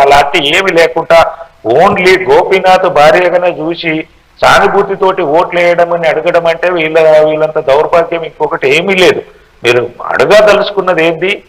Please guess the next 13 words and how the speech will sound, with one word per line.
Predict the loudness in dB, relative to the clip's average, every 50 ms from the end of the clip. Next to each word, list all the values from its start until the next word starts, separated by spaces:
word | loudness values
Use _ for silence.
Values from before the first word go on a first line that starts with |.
| _ _ _ _ _ -2
మేము | 0 0 2 2 2 0
వస్తాకి | 2 2 0 0 0 -2
ఇది | -2 0 0 2
చేయగలుగుతాము, | 2 2 2 0 0 -2 -2 -2 -2 -2 0 -2 -2 -2 -4
సునీత | -4 -6 -6 -4 -4 0 0
గారు | 0 0 0 -2
ఇది | -4 -6
చేస్తారు. | -6 -6 -4 -4 -4 -4 -6 -8 -14 _ _ _ _ _ -2 0
గోపీనాథ్ | 2 2 2 2 2 2 2 2 2 2 2
గారు | 2 2 2 -2
ముచ్చట | -2 -2 -2 0 0 -2
ఎందుకు | -2 -2 -4 -2 -2
చెప్తారండి? | -2 0 2 2 2 2 -2 -4